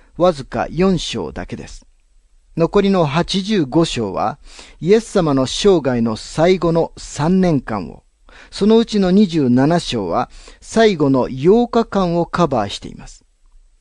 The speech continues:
神様の霊がどこに強調点を置いておられるのか、これでお分かりだと思いますが、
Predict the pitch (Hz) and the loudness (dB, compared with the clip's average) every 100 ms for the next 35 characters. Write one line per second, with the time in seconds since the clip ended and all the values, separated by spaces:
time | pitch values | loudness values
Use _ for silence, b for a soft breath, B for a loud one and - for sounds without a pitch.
0 | _ _ _ _ _ B B B B B | _ _ _ _ _ B B B B B
1 | B 233 233 214 151 139 131 151 113 98 | B 2 2 2 2 2 4 4 4 -2
2 | - - 131 208 226 233 160 - - 160 | -4 -10 0 2 4 2 2 -2 0 0
3 | 156 151 147 143 135 117 127 147 123 131 | 2 0 0 -2 -2 -2 0 0 0 -4
4 | - 123 120 113 110 104 - 117 151 156 | -4 -4 -4 -4 -4 -6 -8 -8 -4 0
5 | 147 135 143 143 135 123 - 135 123 101 | 2 2 0 -2 -4 -4 -6 -6 -4 -6
6 | 104 95 - 110 170 | -6 -8 -8 -4 -4